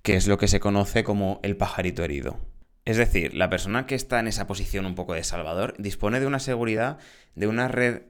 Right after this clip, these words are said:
mm, social de apoyo grande, estructurada, de unos recursos económicos, de unos recursos que le permiten desde esa posición de privilegio rescatar a ese chico que le gusta, porque ese chico a lo mejor tiene algún tipo de problema,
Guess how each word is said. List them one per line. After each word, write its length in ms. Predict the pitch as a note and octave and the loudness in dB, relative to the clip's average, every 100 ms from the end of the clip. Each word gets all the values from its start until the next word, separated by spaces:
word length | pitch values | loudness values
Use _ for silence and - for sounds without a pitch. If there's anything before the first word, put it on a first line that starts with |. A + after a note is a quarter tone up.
| - | -16
mm, 380 | - A2 G#2 G2+ | -8 -4 -2 -4
social 880 | - G2+ - G2+ G2+ G2 G2+ G2+ - | -2 -2 0 4 4 4 2 -2 -8
de 160 | G#2 G2+ | -6 -4
apoyo 520 | F#2 G#2+ G#2+ G#2 G2 | 0 0 2 2 2
grande, 720 | F#2+ G#2+ C3 B2+ B2 B2 B2 - - - _ G2+ | 2 0 0 0 2 0 -2 -10 -20 -20 _ -10
estructurada, 840 | - G2+ - F#2+ G#2+ G#2+ G#2+ G#2+ | -6 -6 -2 2 2 4 4 4
de 80 | G2+ | 2
unos 180 | G#2 A2 | 0 -2
recursos 380 | G2 G2 F#2+ F#2 | -4 -4 -4 -6
económicos, 720 | - F#2 G2 F#2+ - G2 F#2 | -6 -4 -2 -4 -4 -4 -4
de 60 | |
unos 180 | F#2 F#2+ | -6 -6
recursos 600 | G2+ F2+ G2+ G2 G#2+ A2 - - _ | -8 -4 -4 -2 -6 -6 -14 -20 _
que 100 | G2+ | -4
le 100 | G2 | -2
permiten 460 | F#2+ G2+ G#2 G2+ | -2 -4 -4 -4
desde 180 | F#2 F2+ | -4 -4
esa 140 | F#2 - | -4 -4
posición 340 | A#2 G#2+ A2+ | -4 -4 -4
de 60 | G#2+ | -6
privilegio 680 | G2+ G2 G2+ B2 - A2+ - - - - | -4 -4 -2 -4 -2 -4 -4 -12 -18 -2
rescatar 520 | A2+ - F2+ B2 C3+ | 0 0 0 0 0
a 60 | B2 | 8
ese 140 | C#3 | 8
chico 280 | - C#3 A#2+ | 8 -2 -2
que 120 | A2 | 0
le 120 | G2 | -2
gusta, 520 | F#2 C#3 D3 C3 D#3+ - - - - | -2 -4 -2 -4 -4 -8 -20 -20 -2
porque 240 | - A2 | -2 0
ese 100 | A2+ | -4
chico 160 | C3 C#3 | 0 0
a 40 | |
lo 60 | C#3 | 0
mejor 180 | C3+ C#3+ | 0 -2
tiene 260 | C#3 D3 - | -2 -4 -2
algún 260 | G#2 A2+ | -2 0
tipo 240 | A2 - A#2 | -2 0 0
de 80 | A2 | 0
problema, 500 | A2 A2+ C#3 - | 0 0 0 -6